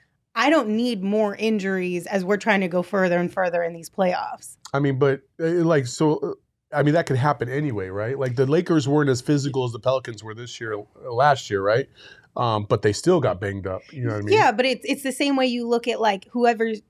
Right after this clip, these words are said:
Speaker 1: whatever team Pat Bev's on. You're like, "I don't want that team because I'm afraid of injuries."
Speaker 2: Sure.
Speaker 1: I'm not saying that the Pelicans are necessarily as dirty as Pat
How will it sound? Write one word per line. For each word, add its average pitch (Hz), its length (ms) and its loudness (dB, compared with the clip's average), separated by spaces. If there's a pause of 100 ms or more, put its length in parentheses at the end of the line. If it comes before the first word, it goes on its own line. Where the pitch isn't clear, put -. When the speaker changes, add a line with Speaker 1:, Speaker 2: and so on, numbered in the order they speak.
(360)
Speaker 1:
whatever 240 320 2
team 247 320 -2
Pat 208 280 0
Bev's 220 280 2
on. 180 180 -6
You're 202 140 0
like, 190 180 -2
"I 226 80 4
don't 220 140 2
want 226 220 2
that 202 260 2
team 240 300 0
because 202 200 -2
I'm 208 140 0
afraid 208 500 2
of 202 100 -4
injuries." 240 600 0
Speaker 2:
Sure. 120 220 -2 (440)
Speaker 1:
I'm 254 200 4
not 247 200 4
saying 233 340 2
that 214 120 0
the 220 80 -4
Pelicans 214 500 2
are 208 280 2
necessarily 190 680 0
as 175 120 -4
dirty 196 540 -2
as 175 320 -4
Pat 175 260 -6